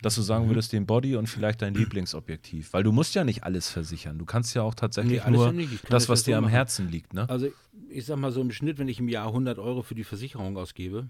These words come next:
Speaker 2: was, was bezahlt man für eine normale Haftpflichtversicherung normalerweise? Um die hundert Euro, glaub ich, ne?
Speaker 1: Wahrscheinlich, ja. Je nachdem,
Speaker 2: Ja.
Speaker 1: was du
Speaker 2: So,
Speaker 1: hast.
Speaker 2: wenn das, das so wäre, ja, dann kommt das ja ungefähr hin.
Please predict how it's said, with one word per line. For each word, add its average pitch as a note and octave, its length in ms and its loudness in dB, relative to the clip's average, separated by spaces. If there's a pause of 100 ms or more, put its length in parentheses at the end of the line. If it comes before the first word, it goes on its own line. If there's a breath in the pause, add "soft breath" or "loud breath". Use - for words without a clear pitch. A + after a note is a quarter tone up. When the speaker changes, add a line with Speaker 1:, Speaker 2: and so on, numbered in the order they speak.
(120)
Speaker 2:
was, - 200 -10
was G#2+ 120 -8
bezahlt B2+ 340 -8
man B2 100 -6
für - 100 -6
eine A2 120 -2
normale G#2+ 340 -4
Haftpflichtversicherung E2 880 -12
normalerweise? D#2+ 600 -8
Um A2 120 -8
die G2+ 100 -4
hundert G2+ 280 -4
Euro, F2 240 -6
glaub D#2+ 220 -8
ich, E2 80 -10
ne? C#3 140 -6 (120)
Speaker 1:
Wahrscheinlich, E2+ 600 -4
ja. D#2 180 -10 (340)
Je F2+ 60 -2
nachdem, E2+ 200 -4
Speaker 2:
Ja. F2 180 0
Speaker 1:
was - 180 -8
du D#2+ 60 -8
Speaker 2:
So, D#2+ 60 -8
Speaker 1:
hast. F#2+ 260 0
Speaker 2:
wenn A2 100 2
das, A2 240 -2
das G#2+ 140 -8
so G2 220 -6
wäre, C#3+ 460 -2
ja, G2+ 120 -4
dann G2+ 100 -4
kommt - 160 -4
das A#2 140 -8
ja A2 80 -6
ungefähr A2+ 280 -6
hin. G2+ 220 -4